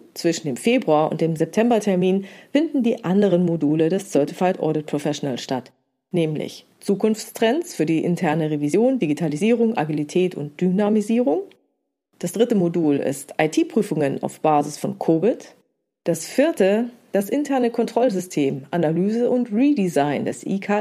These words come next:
S. Das fünfte Modul beschäftigt sich mit Financial Audit. Das sechste Modul mit Fraud Know-how für Revisoren. Und wie gesagt, dann kommt das siebte Modul, Revision und Kommunikation,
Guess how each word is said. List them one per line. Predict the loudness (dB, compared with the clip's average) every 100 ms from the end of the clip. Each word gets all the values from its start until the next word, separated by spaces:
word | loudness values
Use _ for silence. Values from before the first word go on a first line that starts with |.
| -2
S. | -6 -10 -18 -20 _ _ _ _ _
Das | -4 -4 -2
fünfte | -2 -2 0
Modul | 0 2 2 2 2
beschäftigt | 0 -2 -4 -4 -6
sich | -6 -4
mit | -4 -4
Financial | -4 -2 -2 -2 -2 0
Audit. | 2 4 2 -2 -10 _ _ _ _
Das | -8 -2
sechste | 0 0 -2 -2
Modul | 2 2 2 2 2 0 -6 -8
mit | -8
Fraud | -8 -2 2 2 2
Know-how | 2 2 2 2 2 0
für | 0 0
Revisoren. | 2 0 2 0 -2 -8 -18 -20 _
Und | -2 2
wie | 2
gesagt, | 4 4 4 0 -8 _
dann | 0 2 0
kommt | -2 -2
das | 0
siebte | -2 -2 0
Modul, | 0 0 0 2 0 -2
Revision | 0 0 2 2 2
und | 0
Kommunikation, | 0 0 0 0 -2 0 2 0